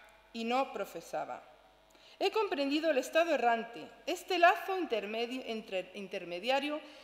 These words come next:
entre las encarnaciones, este purgatorio donde el espíritu culpable se despoja de sus vestidos manchados para volver a vestir una nueva ropa, donde el espíritu en progreso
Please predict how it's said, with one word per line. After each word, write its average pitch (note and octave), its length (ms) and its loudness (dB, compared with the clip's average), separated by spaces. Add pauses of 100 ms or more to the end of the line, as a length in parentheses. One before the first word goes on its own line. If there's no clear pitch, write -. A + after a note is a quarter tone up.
(100)
entre F4+ 320 2
las E4 260 6
encarnaciones, G3 960 -4 (380)
este E4 440 0
purgatorio A#3 1000 0 (300)
donde G4+ 380 0
el D4 100 0
espíritu E4 560 -4
culpable A#3 500 2
se D#4+ 200 -4
despoja A#3 520 -2
de A3 160 -2
sus F4 320 -4
vestidos C4 640 -6
manchados G#3 680 -2 (680)
para F#4 360 4
volver G#3+ 580 0
a G3+ 100 0
vestir G3 640 -8 (200)
una G#3+ 260 -2
nueva F#3+ 320 2
ropa, F3+ 500 -6 (460)
donde A3+ 600 0
el G#3+ 120 -2
espíritu D4 720 -4
en F#4+ 180 -4
progreso F#3+ 680 -6